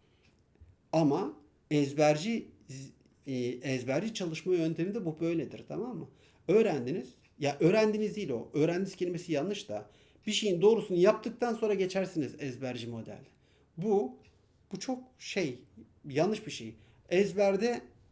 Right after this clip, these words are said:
bu anlamak için çar-, e, sarf edilen aşamalar var ya, ezberci modelde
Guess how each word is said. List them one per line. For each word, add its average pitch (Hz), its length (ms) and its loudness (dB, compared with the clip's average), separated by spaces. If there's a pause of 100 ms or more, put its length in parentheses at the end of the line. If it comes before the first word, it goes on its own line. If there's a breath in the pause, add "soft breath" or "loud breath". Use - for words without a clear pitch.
(380)
bu 180 340 0
anlamak 185 440 2
için - 360 -2 (260)
çar-, 165 400 -2
e, 147 360 0 (280)
sarf 180 360 -4
edilen 160 260 -2
aşamalar 165 500 -2
var 226 200 -6
ya, - 160 -10 (340 soft breath)
ezberci 170 540 2
modelde 170 640 0